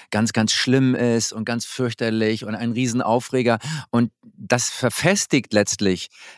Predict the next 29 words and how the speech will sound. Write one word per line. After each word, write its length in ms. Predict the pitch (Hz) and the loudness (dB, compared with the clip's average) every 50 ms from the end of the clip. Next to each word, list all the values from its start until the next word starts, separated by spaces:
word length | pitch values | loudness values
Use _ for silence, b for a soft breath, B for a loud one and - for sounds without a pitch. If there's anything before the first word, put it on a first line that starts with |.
| B B - | B B 0
diese 320 | 110 117 104 98 110 101 | 0 0 4 4 4 4
falschen 480 | 95 - - 135 135 139 - - 135 123 | 4 2 2 2 2 2 0 0 2 2
Narrative, 600 | 117 113 104 110 92 - - - 165 120 98 92 | 2 2 2 0 -2 -2 -6 -6 -4 -2 -2 -2
in 180 | - - 107 | -2 -2 -2
denen 180 | 98 107 110 107 | 0 0 0 0
wir 100 | 104 110 | 0 -2
uns 200 | 76 98 98 - | -2 -4 -6 -4
bewegen. 480 | - 107 98 147 160 110 85 78 - _ | -6 -2 0 0 -2 -2 -4 -10 -10 _
Also 320 | - - 95 92 101 87 | -8 -8 -4 -4 -4 -4
wir, 200 | 90 101 98 95 b b b b b b b | -4 -4 -6 -6 b b b b b b b
wir 160 | - 113 113 | -4 -2 -2
laufen 360 | 107 110 107 123 131 - 135 127 | 2 2 2 2 2 0 -6 -4
alle 320 | - 117 127 135 131 131 | -2 -2 0 2 2 2
mit 200 | 123 123 120 - | 2 0 0 -2
so 140 | - 110 117 | -2 -4 -2
einer 420 | 113 113 110 107 107 104 95 - _ _ | -2 0 0 0 0 -2 -4 -6 _ _
f-, 320 | - - - - - - - | -20 -18 -16 -14 -14 -14 -14
mehr 440 | - 82 87 110 101 113 123 127 123 | -12 -8 -4 -2 0 2 2 2 2
oder 180 | 110 110 110 | 2 2 2
minder 460 | 107 107 107 113 120 123 123 113 98 110 | 2 2 0 0 0 0 0 -2 -2 -2
schweren 420 | - - - 117 127 135 123 123 | -4 -4 -2 0 0 0 -2 -4
Form 200 | 113 - 120 120 | -4 -2 -4 -4
von 180 | 110 - 113 107 | -2 -2 -2 0
Selbsthypnose 680 | 92 107 123 139 - - - - 104 98 92 87 92 | 2 0 0 0 -2 -8 -4 -2 -2 -2 0 -2 -2
durchs 200 | 80 87 87 - | -2 -4 -4 -4
Leben. 380 | - 80 80 80 85 120 160 175 B B B B B B B B B B _ _ _ _ _ - | -4 -4 -2 -2 -2 -4 -6 -8 B B B B B B B B B B _ _ _ _ _ -8
Und, 260 | 113 107 107 123 127 | -6 -4 -4 -6 -4
und, 420 | _ 120 117 120 120 - - - | _ -2 -2 -2 -2 -4 -6 -6
ne, 340 | 110 104 117 147 160 147 - | -2 -2 -2 -2 -2 -6 -10